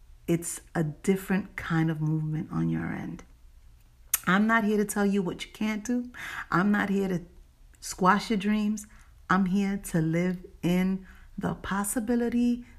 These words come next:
the power, the absolute of yes. My name is Ana Kaona.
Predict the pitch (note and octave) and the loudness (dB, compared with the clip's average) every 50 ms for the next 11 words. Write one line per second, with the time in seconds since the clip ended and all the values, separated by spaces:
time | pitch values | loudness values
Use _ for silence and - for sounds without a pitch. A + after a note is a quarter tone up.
0 | - - D#3 F3+ E3 E3 - - - G3+ G#3 G#3+ A#3 A#3+ A#3+ A#3 A#3 A#3+ A#3+ - | -8 -4 -2 -2 -2 -2 -4 -2 0 2 2 4 2 2 0 0 -2 -4 -8 -12
1 | - - - - - E3+ D3+ - - - - - - - - - B3+ B3+ B3+ B3+ | -18 -20 -18 -10 -8 -4 -2 -2 -4 -4 -8 -14 -20 -4 2 4 4 4 4 2
2 | - - B3 A#3 A3+ A3+ A#3 A#3 A3+ A#3 - - - - - - - - E3+ E3+ | 0 0 2 2 4 4 2 2 0 -2 -8 -16 -20 -20 -20 -8 -4 0 0 0
3 | F3 F3+ F#3 - - - - E3+ D#3+ D3+ D#3 D3+ D3+ - - - - - - - | 0 -2 -4 -8 -10 -10 -6 -6 -4 -4 -2 -4 -4 -4 -6 -6 -6 -6 -4 -6
4 | - - - - - - - - - - - - - - - - - - - F3+ | -6 -8 -12 -16 -20 -20 -20 -20 -20 -20 -20 -20 -18 -18 -18 -18 -18 -8 -2 0
5 | E3 D#3+ F3+ G3 A3 A#3 A3+ A3 A3 A3 A3 A3 A3 - - F3 D3 D3+ - - | 2 4 4 6 6 4 4 4 2 0 0 0 -2 -2 -2 -2 -2 -2 -2 0
6 | C#3+ F3 G#3+ B3 B3 - C#4 A#3+ G#3+ G3+ G3+ F#3+ F#3+ A3 C#4 - | 0 0 0 0 0 0 0 0 0 0 0 0 -2 -2 -4 -6